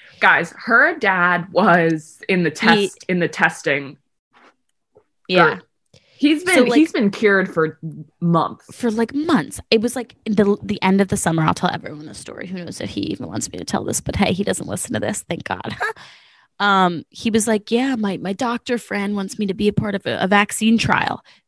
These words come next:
Speaker 2: And this is in, like, end of August. So, like, there wasn't, you know, there was no, no guarantee of, like, uh, an approved vaccine. And my whole family's like this. "What the fuck is wrong with you?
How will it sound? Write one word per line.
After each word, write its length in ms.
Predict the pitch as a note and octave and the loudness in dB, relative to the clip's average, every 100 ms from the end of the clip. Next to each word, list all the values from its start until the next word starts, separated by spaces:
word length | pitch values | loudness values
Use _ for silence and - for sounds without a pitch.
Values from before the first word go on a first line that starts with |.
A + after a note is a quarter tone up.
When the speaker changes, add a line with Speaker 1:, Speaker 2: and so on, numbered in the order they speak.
| - | -2
Speaker 2:
And 160 | G#3 G3+ | 0 0
this 180 | A#3 | 0
is 140 | F3 D4+ | -2 -4
in, 120 | D4 | -4
like, 220 | A3 - - | -8 -10 -8
end 160 | F#3 F3+ | -4 -2
of 60 | |
August. 520 | - - F#3 - - - | 2 2 2 -2 -4 -6
So, 80 | G#3 | -6
like, 240 | F#3+ - | -8 -4
there 160 | G3+ G3 | 0 4
wasn't, 380 | G#3 A3 C4+ - | 4 2 -2 -4
you 100 | G3+ | -2
know, 160 | F3+ F#3 | 0 2
there 100 | - | 0
was 160 | F#3 F#3+ | -2 -4
no, 140 | F#3+ - | -8 -2
no 200 | G3+ G3 | 0 0
guarantee 560 | G3+ G3+ G3 - F#3 F3 | -2 -4 -6 -4 -4 -4
of, 120 | - | -6
like, 280 | G3+ - _ _ _ _ _ _ - | -10 -12 _ _ _ _ _ _ -14
uh, 280 | - C#2+ D2 - _ _ - | -10 -10 -12 -18 _ _ -2
an 120 | G3+ | 0
approved 380 | F3+ - F3+ - | 2 2 0 -4
vaccine. 560 | - - - E3 - - - - - | -10 -10 -14 -12 -14 -18 -20 -20 -10
And 140 | G#3+ - - | -10 -10 -6
my 120 | G3+ | -2
whole 180 | G#3+ B3 | -2 0
family's 420 | G#3+ G3 F3+ F3 | 2 2 2 0
like 140 | F#3 | -4
this. 380 | - - - - _ - | -6 -8 -8 -18 _ -12
"What 160 | - | -6
the 80 | - | -6
fuck 340 | - - G#3 - | -2 -2 -2 -2
is 120 | F3+ | -4
wrong 280 | E3+ D#3+ D#3+ | -4 -6 -8
with 140 | - | -12
you? 120 | - | -14